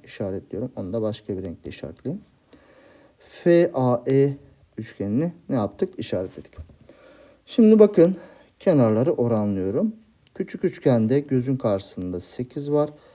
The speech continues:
Büyük, şuradan şöyle işaretledim. Büyük üçgende gözün karşısında altı artı x var. Eşittir dedim. Küçük üçgende çizginin karşısında altı var. Büyük üçgende çizginin karşısında ne var? Dokuz var.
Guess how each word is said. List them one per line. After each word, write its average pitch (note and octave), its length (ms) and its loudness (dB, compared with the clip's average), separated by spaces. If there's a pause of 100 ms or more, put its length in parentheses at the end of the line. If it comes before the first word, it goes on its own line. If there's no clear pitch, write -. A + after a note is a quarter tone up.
(340)
Büyük, C3+ 520 -4
şuradan F#2+ 460 -6
şöyle F2 280 -8
işaretledim. C3 640 -8
Büyük D3+ 260 -2
üçgende A2+ 720 -4
gözün A#2+ 320 -2
karşısında G#2+ 640 -4 (160)
altı B2+ 320 -2
artı G2 260 -6
x - 240 -12
var. F2 260 -8 (180)
Eşittir - 460 -8
dedim. F2+ 300 -6 (1000)
Küçük G3 300 -4
üçgende D3+ 520 4
çizginin D3 460 -2
karşısında G#2 840 -2
altı C#3+ 400 -2
var. E3 220 0 (300)
Büyük C3+ 380 -2
üçgende F2 400 -6
çizginin B2+ 460 -2
karşısında G2+ 560 -6
ne B2+ 80 -2
var? G3 260 -2 (180)
Dokuz G#2 400 -8
var. E2+ 260 -8